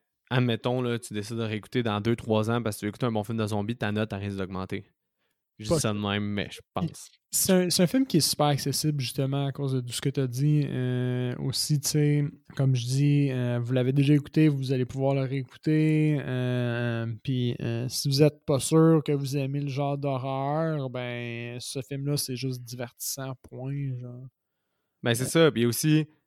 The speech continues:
Speaker 1: tu sais, tu veux juste écouter des zombies qui se font tirer dans la tête, ben, il y en a. Tu veux écouter un film qui a un sous-texte intelligent, ben, il y en a. Tu sais, il y a comme, il y a, tout le monde peut trouver un peu son compte à l'intérieur du film.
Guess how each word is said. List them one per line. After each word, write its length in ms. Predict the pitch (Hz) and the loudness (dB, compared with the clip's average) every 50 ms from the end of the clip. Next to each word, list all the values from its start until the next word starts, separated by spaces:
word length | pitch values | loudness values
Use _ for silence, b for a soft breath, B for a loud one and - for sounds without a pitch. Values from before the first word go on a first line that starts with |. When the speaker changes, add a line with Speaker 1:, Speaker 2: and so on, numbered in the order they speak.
| b _ _ | b _ _
Speaker 1:
tu 100 | - 131 | 2 4
sais, 180 | 131 127 - - | 4 4 2 -4
tu 100 | - - | -8 -4
veux 120 | 120 123 | -2 -2
juste 220 | 120 127 160 170 - | 0 0 0 0 -2
écouter 240 | 156 - - - 160 | -4 -4 -2 2 2
des 100 | 151 147 | 4 4
zombies 280 | 135 139 139 139 135 139 | 4 2 2 0 -2 -4
qui 40 | |
se 60 | - - | -4 -4
font 100 | 131 123 | -4 -2
tirer 160 | - 123 127 | -2 0 2
dans 100 | 127 113 | 2 2
la 60 | 117 | 2
tête, 220 | 127 131 127 120 | 2 2 0 2
ben, 80 | 120 117 | 2 2
il 60 | 117 | 2
y 40 | 110 | 4
en 120 | 110 113 110 | 2 2 0
a. 120 | 95 - - | 0 -2 -6
Tu 120 | - - | -8 -6
veux 220 | 117 120 135 143 | -2 2 4 4
écouter 240 | 139 135 - - 151 | 4 2 0 0 0
un 100 | 143 139 | 0 2
film 300 | 135 - 156 156 156 147 | 2 2 2 2 2 2
qui 100 | - 135 | 0 0
a 220 | 127 117 113 110 110 | 2 2 2 2 0
un 60 | 110 | -2
sous-texte 420 | - - 131 117 - 131 123 - 131 | -2 -6 -4 0 0 0 0 0 -2
intelligent, 560 | 123 117 - 123 117 113 123 123 123 127 123 | -4 -2 -2 -2 -2 0 0 0 0 0 -2
ben, 220 | 113 120 117 117 | 0 0 0 2
il 40 | 117 | 2
y 60 | 113 | 2
en 160 | 113 113 110 | 0 0 0
a. 140 | 110 107 104 | 0 -2 -2
Tu 60 | 104 - - | -4 -2 0
sais, 160 | 139 139 143 | 2 2 2
il 100 | 135 131 | 2 0
y 60 | 123 | 0
a 100 | 120 120 | 0 0
comme, 320 | 117 120 113 113 113 107 92 - | 2 0 0 2 0 -2 -4 -4
il 60 | - | -4
y 60 | 120 | -4
a, 240 | 117 113 107 98 - | -2 -2 -2 -4 -6
tout 160 | - - 143 | -6 -6 -2
le 60 | 139 | 0
monde 220 | 139 147 156 151 139 | 2 2 2 2 0
peut 120 | 127 120 | -4 -6
trouver 260 | - - 117 107 120 | -6 -6 -4 -2 -2
un 100 | 120 117 95 | 0 0 2
peu 120 | 123 127 | 2 2
son 180 | 123 - 110 107 | 2 2 0 0
compte 220 | - 117 117 113 104 | 0 -2 -2 -2 -2
à 40 | 101 | -2
l'intérieur 400 | 101 104 104 104 101 101 101 101 | -2 -2 -2 -2 0 0 0 0
du 120 | 98 - | -2 -4
film. 240 | - - 101 95 107 | -8 -8 -10 -10 -10